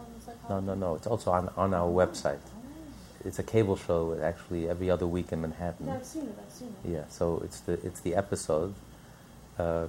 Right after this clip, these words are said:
Speaker 2: called, um, uh, s-, uh, yeah, Self-Sacrifice.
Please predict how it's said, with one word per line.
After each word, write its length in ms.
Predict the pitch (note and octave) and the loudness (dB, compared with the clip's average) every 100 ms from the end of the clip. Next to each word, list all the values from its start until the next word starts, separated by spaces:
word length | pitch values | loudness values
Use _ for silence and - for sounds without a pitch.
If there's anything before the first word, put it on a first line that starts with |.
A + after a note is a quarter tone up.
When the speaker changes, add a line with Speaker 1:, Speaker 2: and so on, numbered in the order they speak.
| - | -4
Speaker 2:
called, 400 | - F2 F2 E2+ - - | -2 2 2 0 -10 -2
um, 560 | E2+ D#2 D#2 D2+ D2 D2 - - - - - - - | 0 0 -2 -4 -6 -8 -14 -18 -20 -20 -20 -20 -12
uh, 40 | E2+ D#2+ D#2+ D#2+ D#2 - - - - - - | -10 -8 -6 -6 -8 -10 -14 -16 -18 -18 -12
s-, 240 | - - - | -12 -8 -6
uh, 80 | E2+ | -2
yeah, 220 | D#2+ D2 | -2 -4
Self-Sacrifice. 1160 | - F2+ E2+ - D2+ - C#2+ - C2 C2 - | 2 4 4 2 0 0 -4 -2 -2 -4 -14